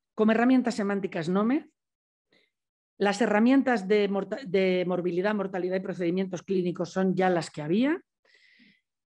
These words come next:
Para identificar al paciente, con Europa ha sido imposible pactar un código porque muchos países no tienen tarjeta sanitaria, pero nosotros vamos a utilizar el de tarjeta sanitaria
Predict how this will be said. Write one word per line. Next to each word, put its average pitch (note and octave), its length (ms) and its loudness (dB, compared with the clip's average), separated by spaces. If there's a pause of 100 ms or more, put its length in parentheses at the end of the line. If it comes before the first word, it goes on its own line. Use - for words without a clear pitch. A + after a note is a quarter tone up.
Para A3 200 4
identificar A#3 640 2
al B3 120 0
paciente, G#3 760 -4 (560)
con A3+ 220 4
Europa B3+ 320 4
ha - 20 -6
sido A3+ 160 -2
imposible G3+ 480 0
pactar F#3 400 -4
un E3 140 -4
código A3+ 340 0
porque E3+ 460 -10
muchos D3+ 420 -2
países D3+ 320 -4
no D3 100 -2
tienen D#3 220 -4
tarjeta D#3 380 -8
sanitaria, A#3+ 580 2
pero F3 160 0
nosotros F#3+ 580 0
vamos F3+ 240 0
a D3+ 40 -10
utilizar F3 420 -6
el E3+ 60 2
de D#3+ 80 -4
tarjeta E3 420 -8
sanitaria E3 640 -6